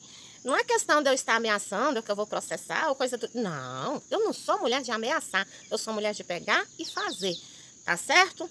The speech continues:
Por enquanto eu tô só, assim, conversando, né? Pois então, Vanilda, é isso aí, Vanilda, Letícia,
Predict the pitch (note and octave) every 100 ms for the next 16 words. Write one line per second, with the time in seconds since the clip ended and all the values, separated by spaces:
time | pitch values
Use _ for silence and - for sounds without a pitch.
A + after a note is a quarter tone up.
0 | - - - - A4 B4+ - G#4 G4+ G4
1 | - F#4 G4 F4+ - D4 - F#4 G#4+ -
2 | E4 E4+ - - - E4 G#4+ - - -
3 | F4+ A#4 B4 A4+ A4+ F4+ D4+ D4+ G#4 G#4+
4 | - G#4+ G4 G4 F#4 D#4 E4+ C#4+ C#4 C4+
5 | - D4 E4 -